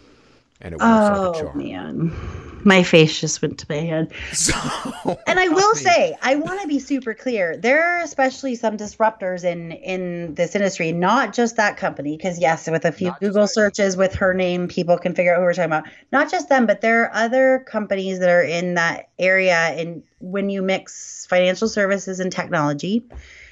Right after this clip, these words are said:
Speaker 2: you know, build, move fast and break things isn't just for Facebook. And there are a few companies, and, and you've been vocal about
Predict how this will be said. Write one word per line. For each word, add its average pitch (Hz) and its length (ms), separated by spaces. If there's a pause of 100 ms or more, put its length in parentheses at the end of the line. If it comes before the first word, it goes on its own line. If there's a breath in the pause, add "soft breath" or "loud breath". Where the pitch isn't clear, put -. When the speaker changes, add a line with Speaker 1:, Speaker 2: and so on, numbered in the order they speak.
(160 loud breath)
Speaker 2:
you 180 80
know, 170 100
build, 185 360 (120)
move 214 380
fast 202 320
and 220 100
break 175 280
things 180 240
isn't 170 240
just 175 180
for 196 120
Facebook. 214 560 (140)
And 185 400
there 190 480
are 196 460
a 202 80
few 330 180
companies, 190 460
and, 185 100
and 185 240
you've 180 160
been 190 160
vocal 180 360
about 175 340